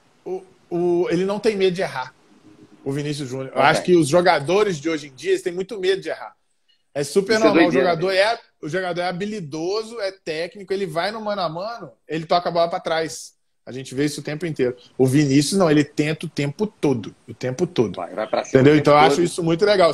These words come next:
Speaker 1: Se ele aprimorar essa finalização, é um cara que vai brilhar muito aí, tá? Porque é muito
Speaker 2: E é um
Speaker 1: novo, né?
Speaker 2: cara que, é um cara que, meu amigo, ele pode chutar lá na lateral. Foi, foi uma finalização tosca.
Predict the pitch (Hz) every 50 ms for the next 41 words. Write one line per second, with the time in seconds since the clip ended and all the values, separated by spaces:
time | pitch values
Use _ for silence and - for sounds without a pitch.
0 | - - - - - - - _ - - - 180 180 196 240 254 247 247 254 247
1 | 240 214 196 190 185 180 - 180 - - 175 170 165 165 160 160 151 135 - -
2 | - 151 160 196 220 214 185 - 175 175 185 180 214 175 151 151 165 170 190 185
3 | 175 160 156 160 196 226 220 214 214 208 - 220 175 143 - - 160 165 - _
4 | - 143 139 135 139 135 214 - - 190 202 208 190 185 180 135 135 143 156 156
5 | 131 120 110 - _ _ 143 147 147 143 139 135 123 117 104 90 85 _ _ _
6 | _ _ - 131 143 139 - 147 139 147 156 156 - 143 151 151 147 147 143 127
7 | 127 131 131 - 147 156 151 - - 165 - _ 147 143 151 160 175 190 196 185
8 | 175 185 208 202 _ 233 233 214 156 139 113 101 90 82 80 78 _ - 117 117
9 | 113 _ - 127 127 123 - 123 127 127 127 123 127 117 - - 135 139 - _
10 | - 117 101 98 - - - _ 85